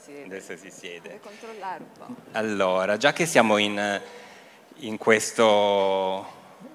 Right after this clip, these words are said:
Speaker 2: luogo meraviglioso al Castello Sforzesco, nel cuore di Milano, la prima domanda che voglio farti è:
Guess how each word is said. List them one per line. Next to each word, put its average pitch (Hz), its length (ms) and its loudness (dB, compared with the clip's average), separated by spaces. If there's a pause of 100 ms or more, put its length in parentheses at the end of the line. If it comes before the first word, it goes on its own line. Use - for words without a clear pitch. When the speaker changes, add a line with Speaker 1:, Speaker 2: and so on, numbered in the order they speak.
(140)
Speaker 2:
luogo 123 600 12
meraviglioso 104 1400 4
al 101 180 -6
Castello 101 420 0
Sforzesco, 98 760 -2
nel 95 180 -2
cuore 98 240 0
di 92 120 -4
Milano, 92 600 -2 (260)
la 107 200 2
prima 135 260 0
domanda 113 380 2
che 117 100 -6
voglio 110 280 -2
farti 117 760 2 (420)
è: 104 520 0